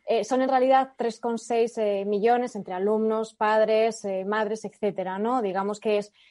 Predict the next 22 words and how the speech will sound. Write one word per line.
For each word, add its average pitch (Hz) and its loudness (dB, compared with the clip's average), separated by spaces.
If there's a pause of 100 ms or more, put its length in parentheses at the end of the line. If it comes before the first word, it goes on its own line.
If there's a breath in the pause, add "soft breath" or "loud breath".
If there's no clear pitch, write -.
(100)
es - -6
un, 202 -6
un 214 -2
cálculo 190 -2
que 190 -4
se 214 -8
ha 190 -2
hecho. 185 -12 (260 loud breath)
Y 240 4
es 262 6
como 285 2
bien 285 4
dices, 269 0
no 240 4
es, 262 -2
no 247 0
es 240 -6
un, 240 -2
no 226 0
es - -4
un 226 -4
ciberataque, 214 0